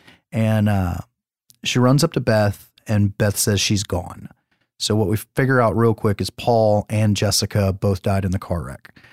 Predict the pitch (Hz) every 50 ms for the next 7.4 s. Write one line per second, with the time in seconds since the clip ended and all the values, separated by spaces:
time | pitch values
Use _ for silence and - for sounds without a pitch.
0 | _ _ _ - 107 110 123 143 147 151 151 139 123 - 131 127 120 117 120 120
1 | 120 101 113 107 110 110 110 107 104 - - 120 120 120 113 107 101 98 95 107
2 | 104 101 101 98 95 95 - - 104 95 - - - 131 131 131 123 117 110 -
3 | 113 104 101 98 104 107 104 101 101 101 - - - 101 95 - 104 95 87 -
4 | 98 92 98 95 90 90 92 98 - _ _ - 101 - - 104 104 104 101 101
5 | 98 98 98 110 101 - - - - - _ - 120 - - 135 117 131 131 131
6 | 131 127 - - - 113 101 107 104 110 120 127 127 127 - - 127 117 - -
7 | 110 - - - 113 107 104 101